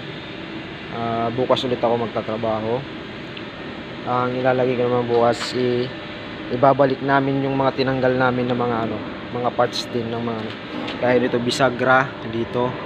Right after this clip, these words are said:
kaya dito. Ah, medyo gagawa pa ako ng bracket para dito, para medyo matibay. Tapos yung dito, yan, babalik namin.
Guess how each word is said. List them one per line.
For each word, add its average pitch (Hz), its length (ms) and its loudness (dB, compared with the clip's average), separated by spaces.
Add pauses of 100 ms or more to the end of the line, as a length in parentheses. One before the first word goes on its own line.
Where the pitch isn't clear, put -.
(100)
kaya 117 240 2
dito. 120 320 0 (960)
Ah, 110 320 -2
medyo 113 240 -2
gagawa 117 320 2
pa 117 160 2
ako 110 80 0
ng 117 160 0
bracket 113 320 4
para 110 240 2
dito, 110 320 -2
para 107 240 0
medyo 107 240 -2
matibay. 101 560 -4 (720)
Tapos 123 400 0
yung 127 160 -2
dito, 131 560 4 (880)
yan, 123 320 2
babalik 127 400 2
namin. 123 480 2